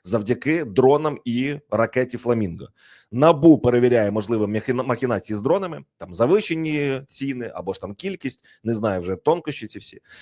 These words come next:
Але заперечує питання до самої ракети. Компанія відкидає все, називаючи це все чутками,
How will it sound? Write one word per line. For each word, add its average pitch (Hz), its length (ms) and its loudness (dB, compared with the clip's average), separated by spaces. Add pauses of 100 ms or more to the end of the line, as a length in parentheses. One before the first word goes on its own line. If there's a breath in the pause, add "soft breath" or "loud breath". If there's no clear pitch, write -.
(260 loud breath)
Але 143 360 8
заперечує 139 580 4
питання 160 360 0
до 127 160 2
самої 139 560 2
ракети. - 500 -8
Компанія 147 460 4
відкидає 123 580 2
все, 175 320 -2
називаючи 107 580 0
це - 120 -8
все 92 180 -8
чутками, 202 520 -6